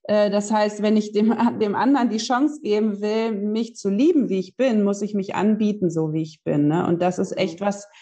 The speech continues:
Speaker 1: ja, wo ich, wo ich eigentlich in jeder Begegnung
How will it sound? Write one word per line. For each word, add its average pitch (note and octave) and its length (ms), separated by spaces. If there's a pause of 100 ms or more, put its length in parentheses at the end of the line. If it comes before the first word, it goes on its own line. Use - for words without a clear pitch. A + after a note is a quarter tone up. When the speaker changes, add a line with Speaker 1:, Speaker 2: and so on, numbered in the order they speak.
(600)
Speaker 1:
ja, G#3+ 300
wo G#3+ 100
ich, G3+ 260 (760)
wo G#3 500
ich G#3 240
eigentlich C#4 400
in G#3+ 120
jeder C4 360
Begegnung C4+ 960